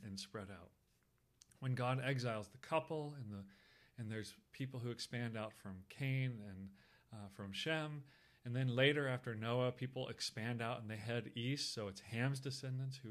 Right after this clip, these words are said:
head east into the plains of Shinar. And the problem here seems to be that they hunker down,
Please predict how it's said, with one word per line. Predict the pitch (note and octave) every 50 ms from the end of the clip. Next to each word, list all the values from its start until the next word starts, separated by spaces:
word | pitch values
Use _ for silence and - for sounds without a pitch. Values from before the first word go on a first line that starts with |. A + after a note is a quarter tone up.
| G2 -
head | B2 A#2+ G#2 F#2+ -
east | B2+ C3 C#3 C3 C3+ - -
into | A2+ G2+ -
the | - - - -
plains | A#2+ A#2 A2+ G#2+ -
of | G2 -
Shinar. | - - D#3 D#3+ D#3 D#3 D3+ D3+ D3+ D3 C3+ - - - - - - - - - - - _ _ - _ _ _ _ _ -
And | C3 B2+
the | C3+
problem | C3+ - C#3 C3+ D#3+ F3+ F#3+
here | E3 E3 E3+ E3+ E3 D3
seems | B2+ - C3 B2+ B2 -
to | -
be | G#2+ G#2+ G#2
that | G2+ A2 - -
they | A2 G#2+ G#2+ -
hunker | - - - C#3+ C3+ C3 C3 C#3 B2
down, | B2 B2 A2 G2 E2+ E2